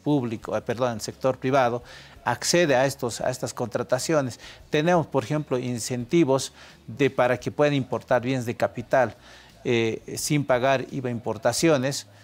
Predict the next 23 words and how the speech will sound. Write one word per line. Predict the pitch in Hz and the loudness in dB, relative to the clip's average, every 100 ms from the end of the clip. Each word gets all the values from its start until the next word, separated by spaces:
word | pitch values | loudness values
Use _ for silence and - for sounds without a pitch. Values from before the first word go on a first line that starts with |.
| - - - | -20 -18 -4
y | 139 165 | 0 2
de | 139 | 2
esta | 139 139 | 2 0
manera | 131 131 135 123 | 0 2 2 2
mejorar | 110 - 120 127 | -2 -2 0 0
sus | - | -2
procesos | - 135 113 127 | -6 -6 -4 -6
productivos. | - 156 147 185 185 180 - - - | -4 -4 -2 0 0 -2 -6 -8 0
Estos | 196 180 | 2 0
son | 139 165 143 | -2 -4 -2
elementos, | 127 131 147 147 139 - | -2 -2 -4 -4 -6 -6
y | - 123 | -6 -2
entre | 127 110 123 | -2 0 4
otras, | 156 156 127 | 4 2 -4
son | - 143 | -4 -4
elementos | 127 120 127 - 113 | -2 -4 -6 -8 -6
muy | 143 | -4
importantes | 131 120 113 123 120 123 | -4 -4 -4 -4 -4 -8
que | - | -6
benefician | 110 110 107 123 110 120 113 - - - | -6 -6 -6 -8 -6 -6 -6 -16 -20 -4
al | 120 131 | 0 0
sector | - 110 - 127 | -2 -6 -2 -2
privado, | 113 165 165 117 | 0 2 2 2